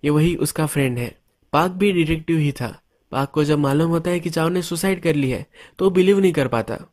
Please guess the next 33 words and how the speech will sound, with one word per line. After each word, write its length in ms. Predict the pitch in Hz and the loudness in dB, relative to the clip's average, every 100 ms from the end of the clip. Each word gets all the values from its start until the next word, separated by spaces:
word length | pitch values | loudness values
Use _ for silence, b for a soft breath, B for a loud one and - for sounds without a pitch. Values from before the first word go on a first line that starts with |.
| _ _ - | _ _ -4
वो 100 | 147 | 0
देओक 260 | 147 160 | 2 2
से 160 | - 175 | 0 -2
कहता 220 | 175 180 | 0 0
है 200 | 170 165 B B - | -2 -6 B B -2
कि 60 | |
ऐसा 200 | 190 202 | 0 0
हो 200 | 180 165 | 2 4
ही 80 | 175 | 4
नहीं 140 | 170 147 | 4 0
सकता। 400 | 131 - 113 - _ _ | -2 -6 -10 -10 _ _
चाओ 200 | 147 151 | -2 0
से 140 | 151 165 | 0 -2
मिलने 320 | 151 151 175 | 0 0 0
के 120 | 175 | -2
लिए 140 | 175 | -4
बहुत 300 | 156 147 175 | -2 -2 -2
सालों 280 | - 185 180 | -2 -2 0
बाद 240 | 175 160 - 160 | -2 -4 -6 -10
उसका 240 | 160 196 | -6 -4
बेटा 280 | 170 165 190 | -2 0 0
आने 180 | 180 156 | 0 0
वाला 220 | 139 123 | 0 -2
था। 200 | - - _ _ | -8 -16 _ _
वो 80 | 180 | -2
अब 220 | - 196 | 0 -2
सुसाइड 440 | 208 196 180 185 175 | 0 -2 0 -2 0
क्यों 160 | 170 | 0
करेगा? 400 | 143 123 113 107 - _ _ - | 0 0 -2 -4 -10 _ _ -10
इसे 180 | 139 156 | -4 -2
पक्का 320 | 147 139 170 | -2 -2 0
मालूम 320 | 175 170 190 | 0 2 2
है 220 | 170 143 | 2 0